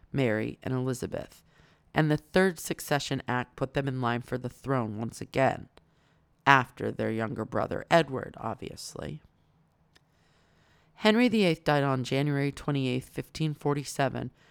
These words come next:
after suffering from poor health for years. Despite his many wives and even greater number of mistresses, Henry's lineage would end with the few children he had. Ugh, look at that. We are out of time.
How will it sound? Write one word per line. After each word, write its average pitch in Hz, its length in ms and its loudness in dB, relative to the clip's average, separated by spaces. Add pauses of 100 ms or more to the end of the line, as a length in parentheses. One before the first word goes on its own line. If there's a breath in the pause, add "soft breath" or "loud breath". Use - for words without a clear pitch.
(160 soft breath)
after - 240 -2
suffering 147 480 -2
from 127 280 -6
poor 147 300 0
health 123 260 -4
for 123 140 -6
years. - 580 -10 (760 soft breath)
Despite 156 460 0
his 156 240 -4
many 151 340 2
wives 135 640 0
and 127 140 -2
even 131 300 -2
greater 143 320 0
number 143 280 -2
of 143 140 -6
mistresses, - 840 -8 (480 loud breath)
Henry's 226 380 0
lineage 139 560 -2
would 131 240 0
end 127 460 0
with - 140 -6
the - 60 -12
few 139 240 -4
children 123 500 -2
he 127 200 -6
had. 123 380 -4 (920 soft breath)
Ugh, 156 220 4 (340 loud breath)
look 156 220 0
at - 120 -8
that. - 220 -4 (180)
We 185 500 -4
are 156 320 6
out 143 280 4
of 139 220 2
time. - 440 -2